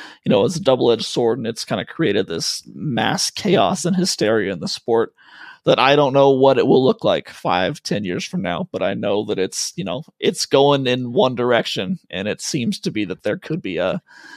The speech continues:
um, a bad ending if things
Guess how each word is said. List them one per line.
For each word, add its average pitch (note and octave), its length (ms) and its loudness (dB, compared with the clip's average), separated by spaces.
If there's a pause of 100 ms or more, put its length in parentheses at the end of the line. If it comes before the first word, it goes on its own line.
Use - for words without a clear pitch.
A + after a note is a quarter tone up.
(220)
um, - 520 -8 (480)
a C3 80 2
bad C#3 340 2
ending F2 500 -4 (160)
if F3 140 -4
things - 520 -8